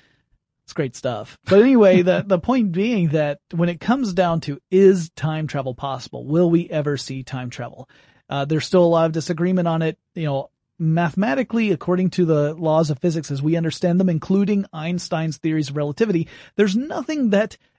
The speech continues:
expressly forbids it from being possible.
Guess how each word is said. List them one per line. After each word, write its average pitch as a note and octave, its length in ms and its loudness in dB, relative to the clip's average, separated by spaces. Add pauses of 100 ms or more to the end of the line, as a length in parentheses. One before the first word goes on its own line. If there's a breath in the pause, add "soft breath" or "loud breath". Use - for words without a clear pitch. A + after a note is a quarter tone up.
expressly - 880 -4
forbids D#3 480 -2
it D#3+ 140 -6
from D#3 160 -6
being D3 300 -6
possible. - 440 -10